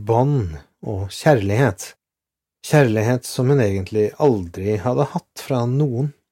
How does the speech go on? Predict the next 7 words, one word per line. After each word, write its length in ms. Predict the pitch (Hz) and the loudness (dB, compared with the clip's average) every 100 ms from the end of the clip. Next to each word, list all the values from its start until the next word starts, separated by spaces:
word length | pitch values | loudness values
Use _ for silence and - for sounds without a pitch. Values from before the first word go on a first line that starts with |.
| _ _ _ _ _ _ _ - | _ _ _ _ _ _ _ -14
Ikke 160 | - | -12
fra 140 | 92 101 | -10 -4
moren, 520 | 120 165 151 170 160 - _ - | 2 2 4 2 -2 -6 _ -18
ikke 240 | - - | -14 -12
faren, 580 | - 175 160 131 143 139 - - | -4 0 2 2 0 -4 -10 -20
ikke 240 | 135 - 104 | -16 -8 -2
bestefaren, 720 | 135 - 117 131 123 127 | -2 -2 -4 0 2 0